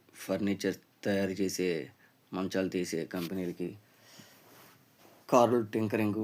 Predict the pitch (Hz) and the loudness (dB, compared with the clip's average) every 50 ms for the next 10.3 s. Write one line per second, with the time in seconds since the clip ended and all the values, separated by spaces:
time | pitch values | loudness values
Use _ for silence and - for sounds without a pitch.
0 | 107 104 - - 107 104 101 92 101 98 104 101 - 107 101 98 - - - - | -4 -4 -2 0 2 2 2 0 0 -2 -4 -4 -4 -4 -4 -4 -4 -8 -14 -20
1 | - _ _ _ _ - - _ _ _ _ _ _ _ _ _ _ - - - | -20 _ _ _ _ -20 -20 _ _ _ _ _ _ _ _ _ _ -20 -20 -20
2 | - - - - - - - - - - - 120 107 - 117 113 110 107 104 104 | -16 -14 -12 -12 -12 -10 -8 -8 -6 -2 0 0 2 4 6 6 8 6 6 4
3 | 101 107 104 104 95 101 104 101 98 95 95 90 - 95 92 87 87 - - - | 2 2 2 2 4 4 4 4 4 2 -2 -2 -2 -2 -2 -2 -4 -8 -10 -12
4 | - - - - - - - - - - - - - - - - - - 117 104 | -12 -12 -14 -14 -14 -14 -14 -14 -14 -16 -16 -16 -16 -16 -16 -14 -10 -8 -4 -2
5 | 101 98 98 98 98 95 90 82 - - - - - - - - 104 107 101 101 | 0 0 2 4 4 4 4 4 2 2 0 -2 -4 -4 -6 -4 0 0 2 2
6 | 101 101 101 101 95 92 - - 104 101 98 101 98 - - - - 73 - - | 2 2 2 2 2 0 0 -2 -2 -2 0 0 2 4 4 4 2 0 -4 -8
7 | - - - - - - 104 95 90 101 90 85 82 78 - - - - 160 - | -8 -10 -10 -10 -8 -6 -6 -4 -2 -2 -2 -2 -2 -4 -6 -6 -4 -4 -4 -4
8 | - - - - - - - - - - - - - - - - - - - - | -6 -10 -16 -16 -16 -14 -14 -14 -12 -12 -12 -14 -14 -16 -16 -12 -10 -10 -10 -10
9 | - - - - - - 98 98 101 95 - 98 101 101 101 120 113 113 110 101 | -14 -20 -20 -20 -12 -6 -4 -2 -2 -2 0 0 0 2 2 0 0 0 0 0
10 | 98 101 101 95 - | 0 -2 -2 0 0